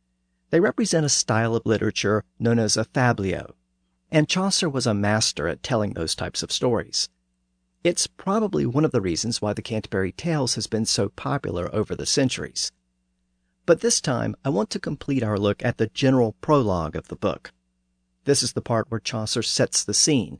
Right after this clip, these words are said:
and where he introduces the numerous pilgrims.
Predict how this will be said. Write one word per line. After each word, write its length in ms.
and 120
where 160
he 100
introduces 600
the 100
numerous 400
pilgrims. 600